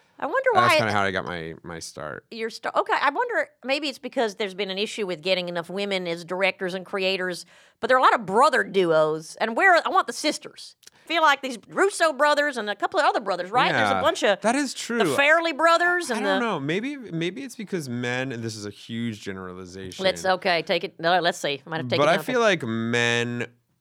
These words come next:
Speaker 2: are, <sighs> I don't know how to put this, like, they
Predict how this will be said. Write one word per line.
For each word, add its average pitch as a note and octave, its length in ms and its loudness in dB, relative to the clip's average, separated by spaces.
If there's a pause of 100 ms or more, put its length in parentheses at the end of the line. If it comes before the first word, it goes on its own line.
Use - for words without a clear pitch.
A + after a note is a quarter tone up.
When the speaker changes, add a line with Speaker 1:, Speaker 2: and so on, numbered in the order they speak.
(560)
Speaker 2:
are, G#2+ 920 4 (240)
<sighs> - 240 -20
I - 460 -14
don't D3+ 80 -18
know D3+ 80 -12
how A#2+ 100 -12
to A2+ 80 -12
put A#2 220 -10
this, G2 180 -10
like, G2+ 200 -6 (720)
they B2+ 600 0